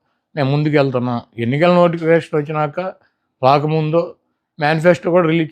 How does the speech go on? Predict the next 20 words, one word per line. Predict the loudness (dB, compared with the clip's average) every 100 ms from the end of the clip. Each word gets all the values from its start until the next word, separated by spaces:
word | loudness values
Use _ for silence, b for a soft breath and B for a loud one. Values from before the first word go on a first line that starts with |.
| -4
చేస్తారు. | -2 -2
ఎందుకు | -2 -2 -2
అంత | -2
కంగారు? | -4 -4 -2 -2 -4 -18 _ _ _
తప్పకుండా | -6 0 2 4 4 2
జగన్మోహన్ | 2 0 2 2 2
రెడ్డి | 0 0
గారు | 0 2
ఒక | 0
మాట | 0 0 0
చెప్తే | -4 -6 -4 0
ఆ | 2
మాటకు | 2 -2 -2 -4
కట్టుబడి | -4 -4 0 0 0
ఉంటాడు. | -2 -4 -4 -6 -12 b b -6
ఆయనకి | -2 0 0
విశ్వసనీయత | 0 0 0 2 0 0
ఉంది. | -2 -4 -6 -10 b b _
ఆయన | -2 0 2
అటు | 0